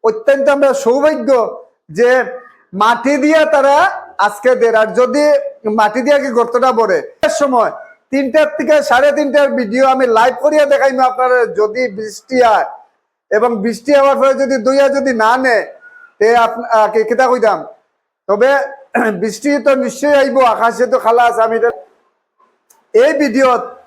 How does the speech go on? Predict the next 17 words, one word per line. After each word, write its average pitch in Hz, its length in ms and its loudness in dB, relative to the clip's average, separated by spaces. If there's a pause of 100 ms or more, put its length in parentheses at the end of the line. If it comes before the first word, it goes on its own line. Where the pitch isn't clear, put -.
(280)
আপনারা 262 320 0
এমনি 269 180 2
দেখতে 277 320 0
পাররা 262 280 2 (320)
যে 233 200 2 (360)
মাটি 208 440 -2 (180)
ফালাইছে 254 560 2 (560)
রাস্তার 254 440 2
মধ্যে, 254 280 0 (240)
আসাম 262 480 2
ত্রিপুরা 277 340 0
আট 262 220 2
নং 294 180 -2
জাতীয় 269 320 0
সড়ক 277 240 2
ন্যাশনাল 277 540 0
রোড, 262 240 2